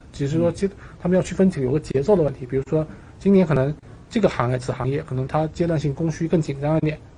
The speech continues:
Speaker 2: 嗯。
Speaker 1: 它涨得就会更多一点，是吧？
Speaker 2: 嗯，嗯。
Speaker 1: 明年那个板块可能，哎，轮到这个行业可能就是里面竞争趋于缓和，然后就是竞争格局改善了，啊，大家产品价格开始上涨了，可能这个行业表现会好一点。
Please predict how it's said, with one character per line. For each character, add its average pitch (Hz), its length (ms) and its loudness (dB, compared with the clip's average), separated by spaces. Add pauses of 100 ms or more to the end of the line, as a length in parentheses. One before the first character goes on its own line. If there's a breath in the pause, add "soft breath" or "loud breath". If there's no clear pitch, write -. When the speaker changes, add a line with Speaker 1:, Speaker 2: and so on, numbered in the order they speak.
(160)
Speaker 2:
嗯。 131 40 -10
Speaker 1:
它 123 60 -4
涨 117 160 -2
得 120 140 -6
就 147 120 -2
会 139 80 2
更 135 180 0
多 143 220 0
一 156 60 2
点， 151 240 -6
是 - 60 -8
吧？ 127 160 -2
Speaker 2:
嗯， 135 100 -4
嗯。 117 80 -8 (100)
Speaker 1:
明 160 100 2
年 190 160 6
那 220 120 4
个 170 60 2
板 123 180 -2
块 143 160 0
可 135 80 -4
能， 135 200 -2
哎， 180 120 -2
轮 151 180 4
到 185 140 4
这 220 120 0
个 185 80 0
行 135 200 0
业 135 100 0
可 131 180 -8
能 127 160 -2 (500 loud breath)
就 139 80 -6
是 131 180 -2
里 127 160 0
面 143 260 2 (360 loud breath)
竞 165 180 4
争 156 260 4 (360)
趋 - 180 -2
于 170 60 4
缓 123 240 2
和， 123 280 -4
然 131 100 -2
后 139 200 2 (180)
就 143 80 -2
是 127 140 -4
竞 156 200 0
争 160 80 2
格 151 140 -2
局 147 80 -2
改 143 160 0
善 190 220 4
了， 143 120 -2 (420 loud breath)
啊， 131 100 -6
大 139 220 0
家 139 80 -2 (100)
产 - 200 -2
品 147 100 4
价 151 120 2
格 139 60 2
开 143 60 2
始 143 40 2
上 156 180 2
涨 139 100 2
了， 139 220 -10
可 135 60 -6
能 127 100 -2
这 151 120 -2
个 135 60 -2
行 120 120 0
业 127 60 0
表 127 120 -2
现 127 120 -2
会 127 60 0
好 139 200 -8
一 147 40 -8
点。 156 120 -10